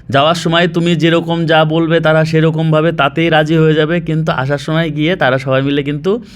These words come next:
এটা ওটা বলে ঝামেলা করবে, যেরকম, আহ, কিছু পয়সা বাড়ানোর জন্য বা কিছু, ঠিক আছে? কারণ আমরা যাওয়ার সময় যেরকম বলে গেছিলাম যে আমরা সাতটা পর্যন্ত থাকবো এখানে, ঠিক আছে?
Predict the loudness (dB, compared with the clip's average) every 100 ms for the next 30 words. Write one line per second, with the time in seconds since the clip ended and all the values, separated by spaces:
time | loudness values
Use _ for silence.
0 | -20 -20 -6 -2 2 2 2 2 2 0
1 | 0 -6 -20 -20 -20 -20 -20 -20 -20 -18
2 | -6 -2 0 2 2 0 2 2 0 0
3 | -2 -2 -4 -4 -4 -6 -14 -20 -20 -12
4 | -4 -2 -2 -2 -4 -2 0 0 2 2
5 | 2 0 -2 -2 -2 0 0 0 -2 -4
6 | -4 -4 -4 -2 -2 -2 -4 -8 -20 -6
7 | -2 0 2 2 0 -2 -2 0 0 -2
8 | -2 0 2 2 0 0 0 0 0 2
9 | 2 0 -2 -8 -16 -20 -10 -6 -6 -4
10 | -4 -4 -4 -4 -2 -2 -2 0 -2 2
11 | 2 2 2 0 -2 -10 -20 -12 -6 -6
12 | -6